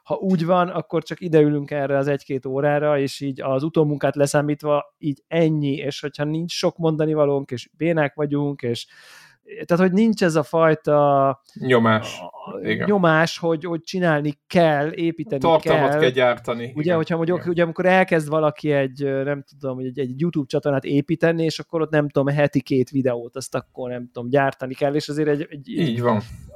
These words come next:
Speaker 1: ugye oda kevés az, hogy, ö, ha elmondjuk, hogy mit gondolunk róla, tehát, hogy szerintem ebben van egyfajta harmónia, hogy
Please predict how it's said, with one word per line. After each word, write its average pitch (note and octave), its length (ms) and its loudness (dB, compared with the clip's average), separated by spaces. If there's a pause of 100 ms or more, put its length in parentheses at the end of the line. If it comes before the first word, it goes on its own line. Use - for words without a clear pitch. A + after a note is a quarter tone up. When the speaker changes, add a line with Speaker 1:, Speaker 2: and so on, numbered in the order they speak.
(600)
Speaker 1:
ugye F#3+ 200 -2
oda E3+ 200 0
kevés F#3+ 500 2
az, C3+ 280 -4
hogy, B2+ 420 -8
ö, B2+ 380 -4 (220)
ha C#3 120 -2
elmondjuk, C3+ 500 0
hogy B2 120 -6
mit B2 180 -4
gondolunk A#2+ 720 -12
róla, C3+ 320 2
tehát, D3+ 200 0
hogy D#3 100 -10
szerintem D#3+ 920 0
ebben C#3+ 400 2
van D#3 200 2
egyfajta C3+ 460 -2
harmónia, B2 640 -6
hogy B2 220 -6